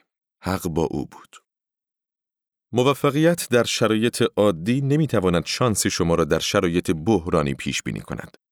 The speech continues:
در بحران قوانین تغییر می‌کند. اما بیشک می‌تواند اعتماد به نفس شما را افزایش دهد، همانطور که موفقیت‌های قبل از سال دو هزار و هشت مال من را افزایش داده بود.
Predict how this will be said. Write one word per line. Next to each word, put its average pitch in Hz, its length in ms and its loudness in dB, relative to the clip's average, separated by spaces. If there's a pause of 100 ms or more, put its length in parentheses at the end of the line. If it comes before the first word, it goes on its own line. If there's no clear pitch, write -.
(240)
در 76 100 0
بحران 98 480 0 (100)
قوانین 92 400 2
تغییر 107 420 -2
می‌کند. 69 480 -6 (480)
اما 131 200 0
بیشک 170 400 0 (300)
می‌تواند 147 600 0
اعتماد 120 460 2
به 110 80 0
نفس 110 220 -2
شما 85 260 -2
را 80 140 0
افزایش 64 540 -6
دهد، - 260 -10 (320)
همانطور 90 480 0
که 113 160 0
موفقیت‌های 85 960 0
قبل 80 220 0
از 76 80 0
سال 69 260 -2
دو 69 140 -4
هزار 71 280 -2
و - 20 -2
هشت 90 380 -4
مال 90 260 2
من 78 200 0
را 69 140 2
افزایش 64 400 -4
داده 69 220 -4
بود. - 340 -10